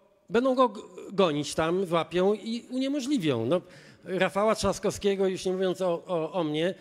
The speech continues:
też tam nie dopuszczą. No, też, a, a my trochę gorzej biegamy, znaczy ja na pewno niż, niż poseł Sterczewski, ale to nie jest oczywiście temat do żartów. Znaczy najlepiej byłoby, żeby przedstawiciele władzy albo może któryś z biskupów, bo on też by został puszczony na pewno przez Straż Graniczną.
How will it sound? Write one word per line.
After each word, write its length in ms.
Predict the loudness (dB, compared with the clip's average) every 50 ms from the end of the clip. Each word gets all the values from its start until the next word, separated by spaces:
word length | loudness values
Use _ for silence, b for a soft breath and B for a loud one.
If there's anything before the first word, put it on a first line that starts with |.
| B B B B
też 180 | -4 -4 -4 0
tam 200 | 0 0 2 2
nie 120 | 2 2
dopuszczą. 500 | 2 0 -2 -2 -6 -6 -4 -2 -2 0
No, 160 | 0 0 0
też, 380 | 2 2 0 0 0 -8 -14 -14 -14 -14 -14 -12 -8
a, 40 | -4
a 40 |
my 160 | -2 -2 -2 -2
trochę 260 | -2 -2 0 0 0
gorzej 300 | 0 -2 -2 0 -2 -2
biegamy, 440 | -2 -4 -4 -4 -6 -6 -6 -8 -6
znaczy 320 | -6 -8 -8 -6 -10 -10 -8
ja 140 | -6 -6 -4
na 120 | -4 -2
pewno 300 | 0 0 0 0 0 -2
niż, 280 | -2 -2 -4 -6 -8 -12 B B B B B B B B B B B
niż 140 | -6 -6 -2
poseł 320 | -2 -2 0 0 -2 -4
Sterczewski, 680 | -2 -2 -4 -4 -4 -8 -8 -10 -10 -10 -10 -10 -10 -10 B B B B
ale 160 | B -4 -2 4
to 100 | 4 6
nie 120 | 6 6
jest 120 | 4 4
oczywiście 340 | 0 -4 -4 -4 -2 -2 0
temat 260 | 0 0 -2 -2 -2
do 100 | -2 -2
żartów. 500 | -2 0 -2 -2 -4 -6 -12 -16 -16 -16 -20 b b b b b
Znaczy 240 | -8 -8 -6 -2
najlepiej 380 | 0 2 2 2 2 0 0 -2
byłoby, 300 | 2 2 2 2 2 2
żeby 380 | 0 0 0 0 0 0 0 -2 B B B B B B _ -10
przedstawiciele 600 | 0 0 0 2 2 -2 -2 0 0 2 2 2
władzy 480 | 4 4 2 2 2 0 -4 -6 -6 -4
albo 260 | -2 -2 -2 0 0
może 240 | 0 0 0 0 -2
któryś 280 | -4 -2 -2 -2 -2 -4
z 80 | -6
biskupów, 760 | -4 -4 -2 -2 -2 2 2 0 0 0 -12 -14 -14 -16 -20 b b b b b b b -2
bo 140 | -2 -2
on 140 | 0 -2 0
też 200 | 2 2 0 2
by 120 | 0 -4 -2
został 300 | -2 -4 -4 -4 -8 -8
puszczony 520 | -6 -6 -6 -4 -2 -2 -2 0 0 0
na 120 | -2 -2
pewno 260 | -2 -2 -4 -2 -4 -4
przez 200 | -2 -4 -4 -2
Straż 320 | 0 0 0 0 -2 -4
Graniczną. 580 | -4 -4 -2 -2 -2 -4 -4 -4 -2 -2 -2